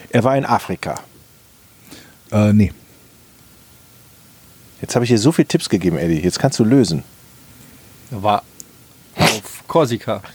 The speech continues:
Speaker 2: Nee. Es ist gar nicht so wichtig, wo genau er war.
Speaker 1: Okay.
Speaker 3: Och, ey.
Speaker 2: Also wo er ursprünglich herkommt, aus welcher Kolonie, ist nicht wirklich wichtig für den
Speaker 1: Ah,
Speaker 2: Teil
Speaker 1: ah,
Speaker 2: der
Speaker 1: oh,
Speaker 2: Geschichte.
Speaker 1: er war, äh, i-,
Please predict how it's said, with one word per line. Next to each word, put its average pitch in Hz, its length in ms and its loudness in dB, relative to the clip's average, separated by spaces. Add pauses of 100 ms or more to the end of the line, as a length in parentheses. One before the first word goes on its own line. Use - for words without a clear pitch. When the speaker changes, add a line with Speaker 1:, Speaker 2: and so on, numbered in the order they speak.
(1300)
Speaker 2:
Nee. 113 260 4 (1500)
Es 135 140 -2
ist - 200 -2
gar 160 280 2
nicht 196 180 2
so 151 220 4
wichtig, 147 400 -2
wo 135 100 4
genau 123 340 4
er 110 200 0
war. 87 240 -2 (180)
Speaker 1:
Okay. 101 320 -4 (640)
Speaker 3:
Och, - 480 -18
ey. - 60 -20 (720)
Speaker 2:
Also 104 220 -2
wo 120 100 4
er 117 100 2
ursprünglich 131 580 2
herkommt, 107 340 0
aus 92 100 -6
welcher 107 200 -2
Kolonie, 104 360 0
ist 104 140 -8
nicht 131 200 0
wirklich 117 320 -4
wichtig - 300 -10
für 95 80 -10
den - 100 -4
Speaker 1:
Ah, 117 120 2
Speaker 2:
Teil 92 100 -2
Speaker 1:
ah, 113 120 4
Speaker 2:
der 82 60 -6
Speaker 1:
oh, 139 100 2
Speaker 2:
Geschichte. 143 140 -2
Speaker 1:
er 117 80 0
war, 160 280 2
äh, 143 340 -4
i-, 165 200 -8